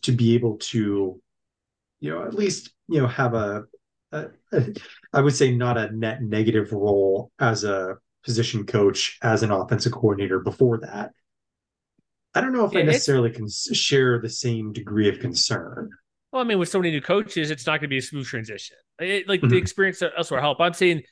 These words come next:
Speaker 2: if, okay, here's the thing. We're looking, I'm looking for a needle here. Like, what could be a problem? Not that it'd be a problem, but just maybe it could cause just some newness around when you, what they replaced, I think, was it seven total coaches, I believe, on their staff?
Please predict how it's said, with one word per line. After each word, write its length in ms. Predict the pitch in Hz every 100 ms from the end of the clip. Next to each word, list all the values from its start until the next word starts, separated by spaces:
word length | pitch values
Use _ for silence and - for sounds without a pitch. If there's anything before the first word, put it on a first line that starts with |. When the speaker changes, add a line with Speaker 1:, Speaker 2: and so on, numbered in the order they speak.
| _ -
Speaker 2:
if, 180 | 170 - -
okay, 180 | 151
here's 180 | 156 185
the 80 | -
thing. 80 | 123
We're 80 | 156
looking, 440 | 208 202 143 120 _ 156
I'm 100 | 180
looking 240 | 220 165
for 100 | 151
a 20 |
needle 240 | 139 208 135
here. 160 | 117
Like, 200 | 120 120 -
what 280 | 170 160
could 120 | - 151
be 100 | 143
a 40 |
problem? 480 | 123 202 135 110 143 _ _ _ _ _
Not 180 | 180 208
that 60 | 170
it'd 60 |
be 60 | 139
a 40 |
problem, 240 | 127 196 147
but 120 | 131
just 200 | 160 -
maybe 560 | 151 139 143 139 135 131
it 100 | -
could 140 | 135
cause 340 | - 139 131
just 320 | 123 139 131 -
some 500 | 135 123 117 117 120 _ _ _ _ 135
newness 460 | 156 175 156 -
around 360 | 127 147 190 139
when 120 | 135
you, 200 | 135 135
what 120 | 131 220
they 80 |
replaced, 400 | 240 214 135 - -
I 80 | 156
think, 140 | 160
was 120 | 175 170
it 60 |
seven 280 | - 165 185
total 220 | 180 175
coaches, 440 | - 160 170 220 208
I 40 |
believe, 260 | 196 202 196
on 80 |
their 100 | 190
staff? 360 | 185 180 202 -